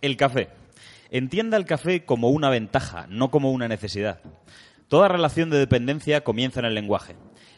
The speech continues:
Evite expresiones como "sin café no soy persona" o "deja que me tome un café y luego hablamos". Recuerde que la realidad la crea usted y sus propios matices determinan su discursividad y por ende el poder que el caje-, que el café ejerce sobre usted.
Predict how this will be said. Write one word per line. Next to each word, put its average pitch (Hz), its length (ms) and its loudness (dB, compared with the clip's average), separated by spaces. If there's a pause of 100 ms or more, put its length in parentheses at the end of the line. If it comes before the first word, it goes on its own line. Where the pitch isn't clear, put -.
(260)
Evite 143 280 2
expresiones 170 600 2
como 120 580 2
"sin 123 240 -2
café 139 320 2
no 139 160 0
soy 139 180 2
persona" 139 640 0
o 110 260 2 (140)
"deja 156 300 -2
que 160 100 -4
me 135 140 -2
tome 160 240 -2
un 131 120 -2
café 156 520 -2
y 117 80 -2
luego 120 260 6
hablamos". 95 580 0 (880)
Recuerde 180 460 0
que 180 100 0
la 147 100 4
realidad 131 360 2
la 120 180 0
crea 131 240 4
usted 120 440 0
y 110 80 -12
sus 110 180 -6
propios 165 320 -2
matices 143 460 -2
determinan 135 520 -2
su 120 140 0
discursividad 131 760 2
y 120 100 -6
por 117 160 4
ende 151 180 -2
el 143 100 0
poder 135 280 0
que 156 100 -6
el 123 60 -6
caje-, 120 480 -6
que - 80 -8
el 101 100 -8
café 131 320 -2
ejerce 120 380 -4
sobre 98 240 -6
usted. 90 260 -8